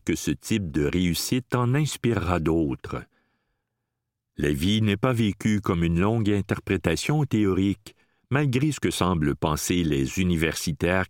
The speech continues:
qui conceptualisent tout, mais comme une série d'événements quotidiens. La lente recréation d'un univers permet d'exemplifier ce que la théorisation fait oublier,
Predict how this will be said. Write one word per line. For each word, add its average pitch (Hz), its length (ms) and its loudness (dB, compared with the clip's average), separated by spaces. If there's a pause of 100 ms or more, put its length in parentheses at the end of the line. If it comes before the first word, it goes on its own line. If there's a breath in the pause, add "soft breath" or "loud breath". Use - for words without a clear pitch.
qui 85 300 -2
conceptualisent 92 1120 0
tout, 98 240 0 (480 loud breath)
mais 67 140 -4
comme 80 200 0
une 73 140 0
série 85 400 0
d'événements 104 600 0
quotidiens. 78 680 -2 (1000)
La 65 160 -4
lente 95 320 0
recréation 76 760 0
d'un 71 300 0
univers 85 640 0
permet 107 460 -2
d'exemplifier 101 1080 0
ce - 180 -2
que - 180 -4
la 78 360 0
théorisation 92 880 -2
fait 117 280 -2
oublier, 82 500 0